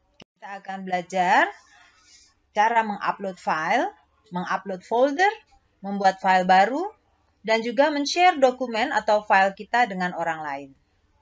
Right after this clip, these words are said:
Oke, pertama-tama kita harus tahu dulu fungsi dari Drive.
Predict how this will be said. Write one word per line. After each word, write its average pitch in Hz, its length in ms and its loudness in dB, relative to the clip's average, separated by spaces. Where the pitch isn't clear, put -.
Oke, 226 260 -6
pertama-tama 262 560 0
kita 320 240 0
harus 240 320 0
tahu 220 160 4
dulu 196 320 -4
fungsi 262 480 -8
dari 196 320 0
Drive. 165 400 0